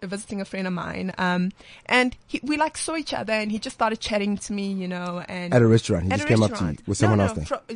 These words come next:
Speaker 1: yeah, he was with his friend. I was solo. So, um, so he started chatting to me, and he seemed normal. He seemed decent, and I liked the fact that he thought that I was too young. You know, like, twenty-four was too young for
Speaker 2: This
Speaker 1: him.
Speaker 2: is before the date started?
Speaker 1: Um,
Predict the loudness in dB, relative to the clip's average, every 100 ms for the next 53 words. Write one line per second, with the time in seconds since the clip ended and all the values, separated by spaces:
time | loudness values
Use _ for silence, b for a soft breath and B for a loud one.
0 | -10 -8 -6 -6 -6 -8 -8 -10 -10 -10
1 | -8 -8 -8 -6 -6 -6 -10 -14 b b
2 | b b -8 0 4 6 4 2 0 2
3 | 2 2 -2 -4 -6 -4 0 0 0 -4
4 | -4 -6 -4 -4 -2 -2 -4 -2 -2 0
5 | -2 -2 -2 -4 -4 -4 -4 -4 -8 -8
6 | -8 -8 -8 -10 B B 0 0 -4 -4
7 | -2 -2 -4 -4 -4 -2 -2 -2 -4 -4
8 | -4 -4 -4 -6 -8 -8 -6 -4 -4 -4
9 | -6 -8 -4 -4 -4 -6 -4 -6 -8 -10
10 | -8 -6 -8 -8 0 0 2 0 2 6
11 | 8 8 6 4 2 -4 -2 -2 -2